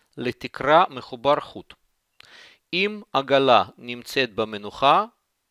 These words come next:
החוט נמצא במצב כזה, אנכי כלפי מטה. הכל הגיוני. ברגע שעגלה נעה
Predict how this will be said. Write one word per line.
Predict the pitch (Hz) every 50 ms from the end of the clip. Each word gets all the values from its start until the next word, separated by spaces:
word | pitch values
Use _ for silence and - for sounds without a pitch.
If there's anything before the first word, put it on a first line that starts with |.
| _ _ _ _ _ -
החוט | 127 127 - - - 156 175 165 - - _
נמצא | 139 117 110 107 - - - 135 131
במצב | 107 110 104 104 - - - 113 - -
כזה, | - 107 - 90 87 90
אנכי | 90 95 107 101 - - 151
כלפי | - - 110 - - 110 101
מטה. | 85 80 73 - - _ _ _ _ _ _ _ _ _ -
הכל | 113 107 - - 139 131
הגיוני. | 117 98 98 104 90 - - _ _ _ - - - - - - - - _
ברגע | - 98 113 120 147 180 185 214
שעגלה | - - - 165 156 135 143 139 135 127 110 95 85 - - _ _ _ _
נעה | - 127 135 139 135 131 117 101 90